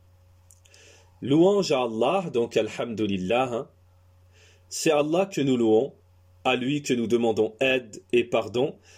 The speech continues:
et c'est à lui que nous demandons protection contre le mal que nous inspirent nos âmes. Donc ici, vous avez une première faïda, c'est que, comme le dit Allah Ta'ala dans le Coran, les âmes, elles appellent, elles aspirent au mal.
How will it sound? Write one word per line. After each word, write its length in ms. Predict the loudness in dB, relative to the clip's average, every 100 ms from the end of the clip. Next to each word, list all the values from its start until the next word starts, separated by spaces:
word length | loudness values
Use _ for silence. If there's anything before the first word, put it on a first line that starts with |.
| _ -6
et 60 |
c'est 240 | -4 -2 -2
à 60 |
lui 200 | -2 -4
que 100 | -2
nous 160 | -2 0
demandons 420 | 0 0 0 -2
protection 720 | 0 0 2 0 -4 -4 -4
contre 300 | -2 -4 0
le 80 | 0
mal 320 | 2 -2 -4 -10 _ _ _ -4
que 100 | -2
nous 220 | -2 -2
inspirent 420 | -4 -4 -2 0
nos 260 | 2 2 2
âmes. 240 | 0 -4 -12 _ _
Donc 200 | -8 -6
ici, 220 | -6 -4
vous 160 | -2 0
avez 140 | 0
une 100 | -2
première 340 | -2 -2 0 -2
faïda, 580 | -2 -2 0 -2 -2 -10 -20 -20 _ _ _ _ _ _ _ -14
c'est 260 | -6 -6
que, 220 | 2 2
comme 240 | 4 2 0
le 80 | 0
dit 120 | 0
Allah 320 | 0 0 0 -2
Ta'ala 360 | -2 0 0
dans 100 | 0
le 60 | -2
Coran, 540 | -2 -2 -2 -4 -4 -8
les 400 | -4 -2 -2 -2
âmes, 320 | -2 -2 -8 -14 -4
elles 300 | -4 -2 -4
appellent, 460 | -2 2 0 0 -6
elles 260 | -6 -2 -2
aspirent 480 | -4 -6 -4 -4 -4 -4
au 120 | -2
mal. 360 | -2 -2 -4